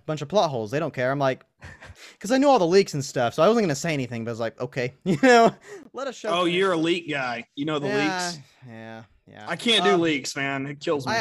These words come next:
Speaker 1: I, I know. I, I, I applaud that, actually. It's, but I just, I just have a good time getting in the leaks and, and 'cause I'm friends with some people who are, like, on set and stuff. So it's just fun. It's just fun experience and stuff. Now, if it's, like, a movie, I wanna stay away from movie leaks, but show leaks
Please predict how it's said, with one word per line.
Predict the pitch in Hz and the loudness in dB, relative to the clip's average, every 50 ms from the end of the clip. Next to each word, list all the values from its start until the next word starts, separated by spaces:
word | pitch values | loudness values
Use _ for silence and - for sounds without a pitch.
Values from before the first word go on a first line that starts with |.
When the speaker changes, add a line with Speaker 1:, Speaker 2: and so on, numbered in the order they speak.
| 196 214 208 | -2 -2 -4
Speaker 1:
I, | 165 | -4
I | 196 | -4
know. | 202 196 180 | -4 -4 -4
I, | 180 180 | -4 -4
I, | 185 139 170 175 170 | -4 -6 -6 -6 -6
I | 156 165 | -6 -8
applaud | 175 151 - - 165 151 143 127 107 | -8 -8 -6 -4 -2 -2 -2 -2 -4
that, | 107 98 101 | -4 -4 -4
actually. | 101 104 107 - - - 110 107 | -6 -8 -10 -12 -12 -10 -10 -10
It's, | 117 - | -10 -10
but | _ - 120 | _ -2 2
I | 151 226 - | 2 2 2
just, | - 202 - - | 2 -2 -6 -2
I | - 175 175 | -2 -2 -2
just | 151 135 143 | -2 -4 -6
have | 135 110 | -6 -6
a | 123 | -6
good | 101 - 110 - | -6 -8 -8 -8
time | - 110 98 101 107 | -8 -8 -8 -8 -8
getting | 101 117 87 76 | -8 -10 -10 -10
in | 104 104 | -12 -12
the | 104 98 | -10 -8
leaks | 101 101 101 101 - - | -8 -8 -8 -8 -10 -12
and, | 110 98 - | -14 -12 -12
and | - 101 104 95 98 _ _ _ _ _ _ _ _ | -12 -12 -12 -14 -18 _ _ _ _ _ _ _ _
'cause | - 160 156 | -6 -4 -2
I'm | 180 170 | -2 0
friends | 147 - 139 127 117 | 0 0 0 0 -2
with | 113 - | -6 -8
some | - 120 | -8 -8
people | - - 113 104 - 107 101 | -8 -8 -8 -8 -8 -8 -6
who | 104 104 | -6 -4
are, | 104 104 | -4 -4
like, | 101 101 - | -4 -6 -8
on | 95 98 | -12 -14
set | 101 - - 90 | -12 -10 -10 -10
and | 76 90 | -10 -10
stuff. | 104 208 - - - _ | -12 -14 -14 -16 -18 _
So | - - 311 | -10 -6 -6
it's | 320 - - | -6 -4 -4
just | 381 - - | -6 -6 -6
fun. | - - 113 101 90 - - - _ _ | -6 -8 -8 -8 -10 -12 -16 -20 _ _
It's | - 233 - | -8 -8 -6
just | 254 208 - - _ - | -6 -8 -10 -12 _ -8
fun | 127 113 107 | -6 -6 -6
experience | 104 - - - 104 104 104 104 - | -8 -10 -14 -12 -12 -12 -12 -12 -12
and | - | -8
stuff. | - 139 135 - - - - _ _ _ _ _ _ _ _ - | -6 -6 -6 -6 -10 -20 -20 _ _ _ _ _ _ _ _ 0
Now, | 190 220 220 | 4 4 4
if | 220 - | 4 2
it's, | 285 240 | 0 -4
like, | 247 233 | -4 -2
a | 160 | -2
movie, | 135 123 135 151 143 143 139 | 0 0 0 0 2 2 0
I | 143 127 | 0 0
wanna | 127 131 123 117 | -2 -4 -4 -4
stay | - - 120 | -4 -4 -2
away | 117 113 113 110 | -2 -2 -4 -4
from | - 104 98 98 | -6 -12 -14 -12
movie | 98 98 98 98 98 | -10 -10 -10 -10 -10
leaks, | 98 101 101 - | -10 -10 -10 -10
but | - 143 | -10 -6
show | - - 240 240 | -2 0 2 4
leaks | 226 220 214 202 208 - - - - | 4 4 4 2 0 -4 -14 -16 -18